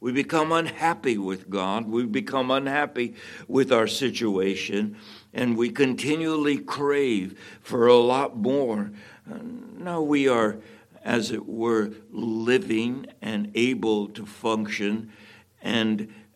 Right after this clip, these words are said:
our basic needs are covered, but we want far more. We're always craving for more and more. That's a covetous spirit. As well, a covetous spirit is when we are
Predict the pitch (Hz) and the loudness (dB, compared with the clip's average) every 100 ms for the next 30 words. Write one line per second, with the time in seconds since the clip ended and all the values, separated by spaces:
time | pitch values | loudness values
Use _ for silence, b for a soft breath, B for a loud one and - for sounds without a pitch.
0 | - 117 110 110 117 113 123 107 104 104 | -4 0 2 2 2 2 0 -4 2 6
1 | 101 101 98 98 90 - 120 117 92 95 | 6 2 -2 -4 -4 -4 0 0 0 -4
2 | 82 110 107 - B B - 151 170 175 | -2 -2 -2 -4 B B 2 4 4 2
3 | - 180 170 170 165 175 151 110 101 120 | -2 2 4 2 2 4 6 6 2 0
4 | 131 156 147 123 - - 139 143 131 98 | 0 0 0 -4 -8 -8 0 0 0 -4
5 | 98 95 107 107 120 127 123 104 95 104 | -8 -8 -4 -4 0 2 2 2 0 -2
6 | 117 123 95 85 98 92 107 98 113 101 | 0 0 -2 -4 -8 -8 -10 -8 -6 -6
7 | 104 101 95 - b b b b _ - | -6 -8 -10 -12 b b b b _ -10
8 | - - 107 107 95 95 - _ b b | -8 -6 0 0 0 -4 -12 _ b b
9 | b b b b b _ _ _ _ - | b b b b b _ _ _ _ -4
10 | 165 151 160 196 160 151 180 170 165 139 | -2 0 4 4 4 2 0 0 -2 -4
11 | 123 - 120 113 107 123 131 117 117 135 | -4 -6 2 4 4 2 0 -4 2 2
12 | 135 135 139 135 131 | 2 -2 0 2 2